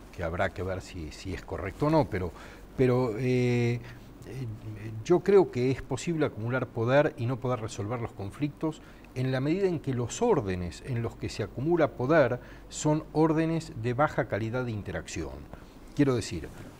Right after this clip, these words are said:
el poder económico <clears throat> puede ser cada vez más concentrado, como lo es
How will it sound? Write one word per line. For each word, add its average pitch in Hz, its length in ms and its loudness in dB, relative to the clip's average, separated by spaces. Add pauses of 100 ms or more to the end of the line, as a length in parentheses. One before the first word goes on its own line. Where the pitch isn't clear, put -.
el 120 220 0 (640)
poder 156 300 8
económico 160 840 4 (260)
<clears throat> 233 240 12
puede 151 280 10
ser 143 280 2
cada 131 220 2
vez 113 140 0
más 127 140 -4
concentrado, 156 640 0
como 113 340 -2
lo 117 220 4
es 240 300 -2